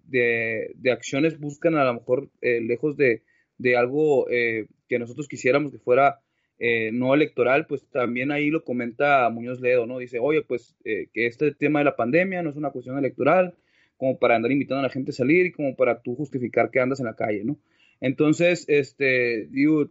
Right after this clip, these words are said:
eh, a mí se me hace interesante, ¿no? Creo que Muñoz Ledo por ahí ya tiene rato que ha estado contrariando,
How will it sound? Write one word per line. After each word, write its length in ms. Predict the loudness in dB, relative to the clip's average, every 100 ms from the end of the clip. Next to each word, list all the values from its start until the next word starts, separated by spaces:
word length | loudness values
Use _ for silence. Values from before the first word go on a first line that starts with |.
| _
eh, 140 | -6 -6 -4
a 100 | 0
mí 120 | 0
se 80 | 0
me 80 |
hace 100 | -4
interesante, 540 | 0 2 2 0 -2 -4
¿no? 100 | -4
Creo 140 | -4
que 80 | -4
Muñoz 240 | -2 -2
Ledo 200 | 0 0
por 140 | 2 2
ahí 140 | 4
ya 100 | 2
tiene 240 | 0 -2 2
rato 580 | 0 0 -2 0 -2 -2
que 180 | -2 0
ha 160 | 0
estado 360 | 0 2 2 2
contrariando, 800 | -4 -4 -2 -2 0 0 0